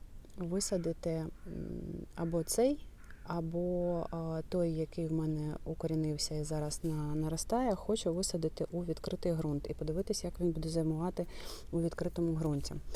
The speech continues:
Я сподіваюся, що до осені ще дуже багато часу, і той, той саджанець маленький, він стане таким вже міцним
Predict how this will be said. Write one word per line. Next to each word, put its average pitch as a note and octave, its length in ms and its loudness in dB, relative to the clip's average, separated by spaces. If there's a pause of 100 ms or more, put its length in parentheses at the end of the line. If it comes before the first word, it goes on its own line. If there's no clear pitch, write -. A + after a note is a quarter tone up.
(480)
Я F3+ 160 2
сподіваюся, E3+ 500 2
що E3+ 200 0
до D#3+ 400 2
осені D3+ 580 2
ще D3+ 300 0
дуже D3+ 240 2
багато C#3+ 600 0
часу, A3+ 500 4 (520)
і F3 520 4
той, G3 300 6 (1120)
той F3+ 160 4
саджанець F#3 580 4
маленький, F3 560 2
він E3+ 320 6 (160)
стане E3 500 0
таким D3+ 560 -2 (100)
вже D3+ 340 -2 (200)
міцним G#3+ 600 4